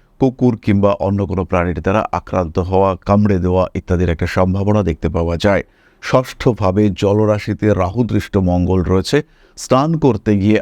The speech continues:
আঘাতপ্রাপ্ত হতে পারেন। তাই যারা এই সময় সমুদ্রে বেড়াতে যাচ্ছেন তাদের কিন্তু একটু সাবধান থাকতে হবে।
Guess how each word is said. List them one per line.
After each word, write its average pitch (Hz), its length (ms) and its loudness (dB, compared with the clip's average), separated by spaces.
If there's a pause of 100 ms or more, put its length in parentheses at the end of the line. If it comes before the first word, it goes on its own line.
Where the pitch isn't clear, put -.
আঘাতপ্রাপ্ত 95 600 -2
হতে 87 280 0
পারেন। 95 360 0
তাই 92 220 0
যারা 101 340 0
এই 123 180 2
সময় 135 400 0
সমুদ্রে 147 520 -2
বেড়াতে 90 360 -2
যাচ্ছেন 85 460 -2 (320)
তাদের 123 280 2
কিন্তু 95 280 0
একটু 90 240 0
সাবধান 85 460 -2
থাকতে 82 300 -2
হবে। 92 320 0